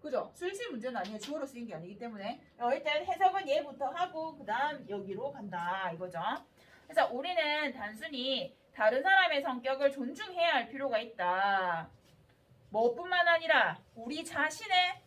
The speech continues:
성격뿐만 아니라 이렇게 되겠죠. 자, 네, 그리고 나서 접주동입니다. 우리가 have a chance, 기회를 가질 때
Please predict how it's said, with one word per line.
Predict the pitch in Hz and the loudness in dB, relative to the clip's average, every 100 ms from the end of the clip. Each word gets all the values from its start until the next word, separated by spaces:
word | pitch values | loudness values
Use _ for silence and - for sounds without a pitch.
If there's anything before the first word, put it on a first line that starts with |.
| - | -8
성격뿐만 | - 220 214 277 320 339 359 381 381 392 277 | -2 -2 -2 2 2 2 -6 0 4 4 4
아니라 | 214 254 240 226 226 233 220 | 0 0 2 2 4 2 0
이렇게 | 196 180 | -4 -10
되겠죠. | 175 165 165 _ _ _ _ _ _ _ - _ _ - - - _ _ - | -10 -10 -16 _ _ _ _ _ _ _ -20 _ _ -20 -20 -20 _ _ 0
자, | 226 240 311 359 349 | 6 8 8 6 2
네, | 269 262 | 2 2
그리고 | 269 320 330 | 2 2 4
나서 | 262 214 294 277 226 185 165 180 | 4 2 4 6 6 4 -2 -2
접주동입니다. | 202 - - 392 403 269 214 190 180 165 165 | -2 -2 -6 -4 0 0 -2 -6 -4 -2 -2
우리가 | 196 302 381 214 226 240 190 165 | -4 -6 2 6 8 6 4 2
have | - 254 247 | 2 2 4
a | 320 320 | 2 2
chance, | 392 262 - - | 0 -2 -4 -14
기회를 | - 262 277 415 359 302 294 302 294 | -12 -8 -4 0 4 6 6 4 2
가질 | 240 294 277 - - | 0 0 0 -8 -10
때 | 151 | -12